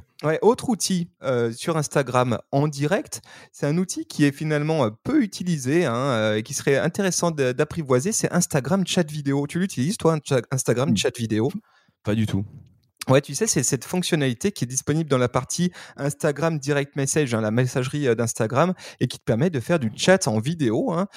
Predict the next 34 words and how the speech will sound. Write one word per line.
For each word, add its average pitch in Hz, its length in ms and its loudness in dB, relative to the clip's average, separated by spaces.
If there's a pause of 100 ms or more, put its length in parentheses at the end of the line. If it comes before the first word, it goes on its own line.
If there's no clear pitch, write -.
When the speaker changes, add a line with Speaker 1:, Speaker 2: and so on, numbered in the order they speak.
(160)
Speaker 1:
et - 20 -4
tu 135 120 -4
peux 147 100 -2
notamment 147 340 0
faire 160 160 2
des 123 140 0
visios 147 360 0
jusqu'à 127 280 0
six - 240 -2
personnes, 156 500 2 (480)
euh, 127 100 2
dans 143 140 2
Instagram. 113 440 -2 (720)
Speaker 2:
D'accord, 113 420 2
c'est 90 120 -2
marrant, 117 280 2
ça, 101 160 0
je, 87 180 4
c'est - 180 -2
un 90 100 2
truc - 180 -4
que - 60 -4
j'ai 85 80 2
jamais 107 240 2
utilisé. 123 420 0 (180)
Speaker 1:
Et 139 80 6
Speaker 2:
Je - 60 2
me 104 60 2
rappelle 131 280 0
avoir 127 200 0
fait - 100 -2
un 98 80 2
épisode 120 400 0
dessus. 104 320 0